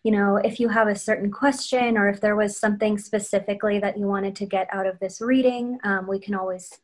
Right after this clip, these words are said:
start with that. And if not, then you can also just talk me through, you know, how you've been feeling this week,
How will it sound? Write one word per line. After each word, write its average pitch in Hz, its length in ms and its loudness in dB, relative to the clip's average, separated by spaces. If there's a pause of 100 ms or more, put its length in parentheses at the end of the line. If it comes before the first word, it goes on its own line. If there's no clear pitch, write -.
start - 360 0
with 185 200 -4
that. 214 340 2 (360)
And 226 260 0
if 233 260 -2
not, 214 460 2
then 233 160 2
you 226 120 0
can 220 160 -4
also 208 400 0
just 202 260 -6
talk 208 240 0
me 202 200 0
through, 196 300 -2
you 196 120 -4
know, 190 140 -4
how 202 160 -2
you've 196 220 0
been 190 180 -2
feeling 190 460 -4
this 185 340 -4
week, 269 360 0